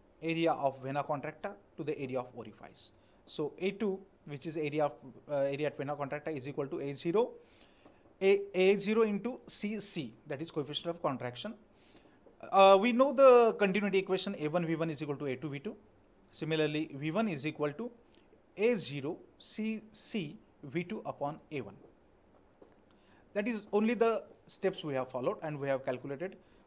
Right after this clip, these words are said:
what is V one and what is V two. Now substituting the value of V one in the above equation,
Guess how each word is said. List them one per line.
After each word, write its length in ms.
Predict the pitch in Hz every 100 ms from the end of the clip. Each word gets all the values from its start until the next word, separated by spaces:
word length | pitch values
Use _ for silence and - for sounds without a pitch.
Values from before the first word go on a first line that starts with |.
| -
what 140 | 139
is 120 | 135
V 200 | 123 147
one 140 | 156 -
and 120 | 143
what 160 | 117 110
is 120 | 120
V 160 | 156 175
two. 140 | 113 - _ - - - _ _ - _ _
Now 80 | 254
substituting 540 | 233 233 - 277 302
the 80 | 277
value 380 | 208 190 202 262 -
of 220 | 185 170
V 160 | 185
one 180 | 208 160
in 140 | 170 156
the 100 | 143
above 200 | 143 143
equation, 500 | 139 139 160 233